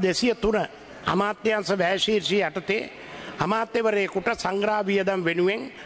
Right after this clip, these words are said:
රුපියල් දෙලක්ෂයක මුදලක් වෙන් කර තිබුණද, දෙදහස් විසි එක වර්ෂයේ පුරාවටම සංග්‍රහ වියදම් සඳහා වැය වී ඇත්තේ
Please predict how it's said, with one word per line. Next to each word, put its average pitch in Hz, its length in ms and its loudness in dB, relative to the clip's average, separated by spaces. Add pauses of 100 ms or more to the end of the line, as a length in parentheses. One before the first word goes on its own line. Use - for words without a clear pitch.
(240)
රුපියල් 214 420 2
දෙලක්ෂයක 202 580 2
මුදලක් 196 380 0
වෙන් 190 180 0
කර 196 220 0
තිබුණද, 175 440 0 (680)
දෙදහස් 220 420 2
විසි 196 300 2
එක 220 180 -6
වර්ෂයේ 190 380 0
පුරාවටම 208 720 0 (720)
සංග්‍රහ 233 520 2
වියදම් 196 340 0
සඳහා 185 400 0
වැය 180 240 0
වී 196 180 2
ඇත්තේ 202 440 -2